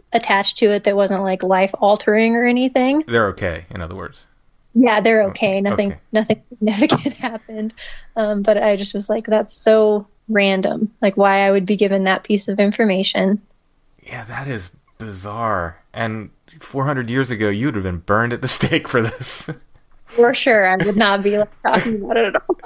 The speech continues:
Speaker 2: <laughs> You'd, you'd have to keep very quiet about this. No, it's incredible.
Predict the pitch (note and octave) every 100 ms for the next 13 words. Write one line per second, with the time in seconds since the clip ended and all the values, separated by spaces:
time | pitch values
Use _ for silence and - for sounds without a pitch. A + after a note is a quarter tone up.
0 | F4 F#3+ E4+ - - F3+ C#3+ B2+ - A#2
1 | G#2+ G#2 A2+ A#2 - A2+ A2 G#2 G2 F#2
2 | - F2+ - - - - - - A#2+ C3
3 | B2 G#2 A#2 - - - _ _ _ _
4 | _ _ _ - A2+ - C#3+ A#3 G3 G#2